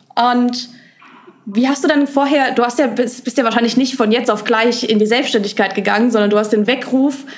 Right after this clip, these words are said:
wahrscheinlich genommen, um dann zu sagen, "Okay, wie kann ich das anders machen, dass ich ja mein Geld auch behalten kann", oder? Von daher, ja, was hast du da gemacht? Oder wie kam das dann dazu, dass du das, den, den Switch geschafft hast aus dem Weckruf?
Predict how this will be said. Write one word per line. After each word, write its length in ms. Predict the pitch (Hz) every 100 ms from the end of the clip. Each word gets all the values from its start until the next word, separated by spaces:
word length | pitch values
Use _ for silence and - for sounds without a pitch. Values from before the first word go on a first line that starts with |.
| - - - - _ _ -
wahrscheinlich 440 | 220 226 247 247
genommen, 460 | 220 208 208 254 349 440 - - _ _ _
um 240 | - 247 214
dann 600 | 208 233 302 320 330 - -
zu 80 | 247
sagen, 220 | 247 247
"Okay, 380 | 240 262 254 196
wie 120 | 220
kann 220 | 247 254 247
ich 180 | 254
das 200 | 240 240
anders 300 | - 247 262
machen, 200 | 262 262
dass 120 | 240 233
ich 60 |
ja 80 | 220
mein 180 | 208 214
Geld 200 | 226 226
auch 100 | 220
behalten 500 | 214 220 233 240 185
kann", 320 | 170 160 165
oder? 280 | 185 226 247 - - - - -
Von 120 | - 196
daher, 440 | 196 202 190 -
ja, 360 | 214 175 - - - -
was 120 | 220
hast 100 | 220
du 40 | 226
da 120 | 196
gemacht? 500 | 190 180 269 - - - -
Oder 440 | - 196 180 185
wie 100 | 185
kam 220 | 202 196 208
das 140 | 214
dann 120 | 214
dazu, 260 | 214 208 220
dass 260 | 214 208
du 80 | -
das, 180 | 196 -
den, 180 | 202 190
den 360 | 196 196 185
Switch 420 | 185 - 247 277 -
geschafft 460 | 208 226 254 -
hast 360 | 175 165 - -
aus 200 | 185 -
dem 160 | 196 180
Weckruf? 480 | 180 - 220 262